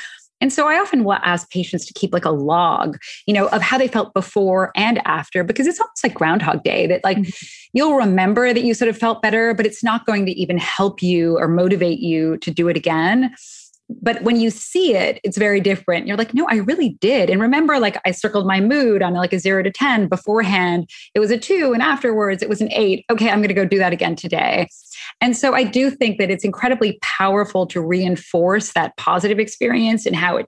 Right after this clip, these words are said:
Speaker 1: did change how you're feeling with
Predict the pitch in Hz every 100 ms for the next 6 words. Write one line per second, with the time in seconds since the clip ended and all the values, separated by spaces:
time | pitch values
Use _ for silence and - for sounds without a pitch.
0 | - 185 214 226 - - 262 254 - -
1 | - - - 233 247 254 262 247 254 254
2 | 240 - - - - 196 180 226 220